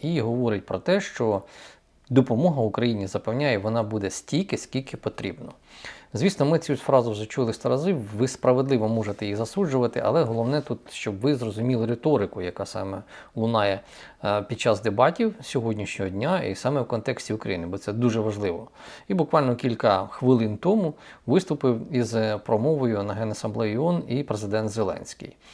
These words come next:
Виступ був емоційний, я його уважно слухав, виписав окремі тези, з якими вас ознайомлю, але чому, м, хочу наголосити, що дуже логічно і добре, що в один день прозвучав виступ Зеленського і виступ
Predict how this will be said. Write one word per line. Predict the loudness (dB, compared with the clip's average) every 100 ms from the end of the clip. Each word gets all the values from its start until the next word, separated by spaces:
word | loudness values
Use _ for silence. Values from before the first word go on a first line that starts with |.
| -20 -2
Виступ | 0 2 2
був | 4 4
емоційний, | 2 -2 -8 -8 -6 -2
я | 2
його | 2 0 -2
уважно | 0 -2 -4
слухав, | -2 0 0 -2 -6 -18 -20 0
виписав | 2 2 0 2
окремі | 2 2 0
тези, | 2 2 2 0
з |
якими | -4 -4 -2 2
вас | 0 0
ознайомлю, | -2 -2 0 0 0 0
але | 0 2 2 2 0 -14 -20 -8
чому, | -2 -2
м, | -2 -4 -4 -2 -2
хочу | -2 -2 0
наголосити, | 2 0 0 -2 0
що | -2 -4
дуже | -2 0 2 2 0 -16 -16 -10
логічно | -2 0 2 0 0 -4
і | -4
добре, | 0 2 2
що | -2 0
в | 0
один | 0 0
день | 2 0 0
прозвучав | -6 -8 0 0 0 -2
виступ | -4 -4 -6 -4
Зеленського | 0 0 0 -4 -4
і | -2
виступ | -2 -2 -2